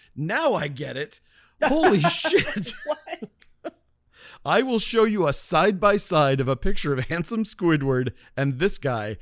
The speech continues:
Speaker 1: and I guarantee you, you will agree with me. This guy looks like handsome Squidward.
Speaker 2: Okay.
Speaker 1: Uh, anyway.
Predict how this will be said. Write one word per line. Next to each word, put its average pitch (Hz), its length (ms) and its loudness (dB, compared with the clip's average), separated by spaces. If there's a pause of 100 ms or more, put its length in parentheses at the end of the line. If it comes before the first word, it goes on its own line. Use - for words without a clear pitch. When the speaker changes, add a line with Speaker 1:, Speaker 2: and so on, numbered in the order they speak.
(280)
Speaker 1:
and 131 280 -8 (800)
I 127 140 -8
guarantee 180 720 0
you, 113 400 -6
you 143 200 -4
will 156 200 0
agree 139 320 0
with - 220 -2
me. 110 240 -8 (540)
This 175 180 2
guy 180 180 0
looks 170 200 -2
like 147 140 -2
handsome 123 320 -8
Squidward. 101 460 -12 (520)
Speaker 2:
Okay. 147 220 0
Speaker 1:
Uh, 127 260 0 (420)
anyway. 139 600 -4